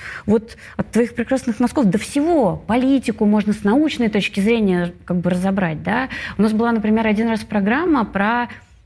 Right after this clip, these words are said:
что наука докажет необходимость Бога. И я более интересной программы, научной. Сначала думала, мы будем говорить про теологию, про Бога, а пришли математики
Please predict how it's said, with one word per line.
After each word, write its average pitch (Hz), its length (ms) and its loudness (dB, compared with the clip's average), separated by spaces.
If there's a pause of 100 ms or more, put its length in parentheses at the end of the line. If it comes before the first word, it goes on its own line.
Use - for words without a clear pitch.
(200)
что - 200 -2
наука 262 340 2
докажет 202 460 0
необходимость 214 600 2
Бога. 170 340 0 (840)
И 208 60 -8
я 180 220 0
более 180 440 2
интересной 170 540 -2
программы, 180 680 0
научной. 180 840 0 (300)
Сначала 254 360 0
думала, 202 280 2
мы 190 140 2
будем 214 460 2
говорить 208 480 0
про 196 200 0
теологию, 208 520 -2
про 185 160 0
Бога, 220 360 0 (440)
а - 100 2
пришли 262 400 2
математики 180 880 0